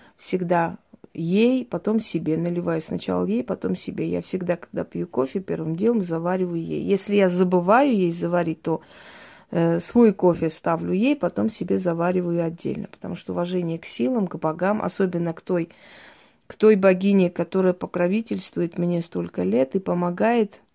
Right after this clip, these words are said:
это бесспорно, это уважительно. Вот таким образом заваривается армянский кофе. Армянский народ вообще очень любит кофе. Без кофе у нас жизни нету.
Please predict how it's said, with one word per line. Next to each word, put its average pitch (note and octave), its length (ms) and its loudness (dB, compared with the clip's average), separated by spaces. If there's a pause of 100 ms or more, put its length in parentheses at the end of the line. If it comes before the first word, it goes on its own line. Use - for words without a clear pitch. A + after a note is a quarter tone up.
(140)
это F#3+ 280 -4
бесспорно, F3+ 720 -4
это - 200 -16
уважительно. E3 760 -10 (680)
Вот A#3 140 0
таким A3+ 320 4
образом G3+ 400 4
заваривается F#3 600 0
армянский E3+ 460 -6
кофе. - 380 -8
Армянский F#3 420 -2
народ G#3+ 340 -2
вообще F3 260 -4
очень E3+ 280 -2
любит - 300 -2
кофе. F#3+ 300 -2
Без F3+ 220 -6
кофе G3 320 -4
у E3 40 -4
нас E3+ 180 -4
жизни E3+ 320 -2
нету. F3 460 -4